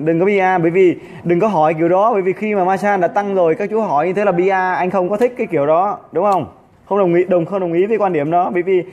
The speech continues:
một nhịp vừa tăng như thế, chú ngồi cái B R này thế nào? Masan nó vừa tăng một nhịp mà gần tám cây tăng liên tục như vậy, các chú lại hỏi Masan có vào được không anh Thắng? Hỏi thế thì chơi khó anh ạ.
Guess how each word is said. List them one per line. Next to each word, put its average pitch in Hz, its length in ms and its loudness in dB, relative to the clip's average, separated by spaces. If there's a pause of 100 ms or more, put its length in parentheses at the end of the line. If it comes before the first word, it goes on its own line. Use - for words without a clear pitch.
(220)
một 175 140 0
nhịp 196 140 2
vừa 175 180 2
tăng 202 280 0
như 208 100 -2
thế, 220 280 2
chú 233 120 0
ngồi 190 240 2
cái 180 80 -4
B 196 60 -4
R 185 420 -2
này 160 120 -6
thế 180 60 -4
nào? 151 300 -2 (120)
Masan 185 400 0
nó 196 80 0
vừa 190 160 2
tăng 175 240 -2
một 156 140 -4
nhịp 156 220 -2
mà 135 280 0
gần 147 260 0
tám 180 240 0
cây 185 220 2
tăng 175 220 -2
liên 175 180 0
tục 180 180 0
như 170 120 -4
vậy, 135 200 -2
các 165 160 0
chú 196 140 2
lại 160 120 2
hỏi 131 200 2 (320)
Masan 180 600 0
có 196 60 0
vào 190 160 2
được 139 120 -4
không 190 200 -2
anh 170 100 -6
Thắng? 185 260 -8 (640)
Hỏi 139 200 0
thế 185 120 2
thì 202 100 0
chơi 175 100 2
khó 165 240 2
anh 196 160 0
ạ. 107 160 -4